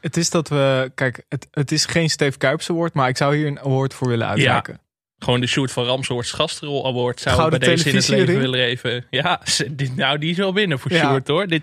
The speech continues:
Speaker 2: dit was heel goed. En,
Speaker 1: Ja, maar het
Speaker 2: eh,
Speaker 1: Sinterklaasjournaal is sowieso erg, eh, sterk dit jaar. Met alle actuele verwijzingen ook.
Speaker 2: Ja, la-, ik zag ook een aflevering, eh, fijne satire op flitsbezorgers bijvoorbeeld
Speaker 1: Ja.
Speaker 2: van de week.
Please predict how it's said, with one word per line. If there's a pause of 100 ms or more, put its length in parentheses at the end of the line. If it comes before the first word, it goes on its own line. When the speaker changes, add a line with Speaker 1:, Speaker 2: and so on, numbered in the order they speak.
Speaker 2:
dit
was
heel
goed.
En,
Speaker 1:
Ja,
maar
het
Speaker 2:
eh,
Speaker 1:
Sinterklaasjournaal
is
sowieso
erg,
eh, (220)
sterk
dit
jaar.
Met
alle
actuele
verwijzingen
ook. (400)
Speaker 2:
Ja,
la-,
ik
zag
ook
een
aflevering,
eh,
fijne
satire
op
flitsbezorgers
bijvoorbeeld
Speaker 1:
Ja.
Speaker 2:
van
de
week.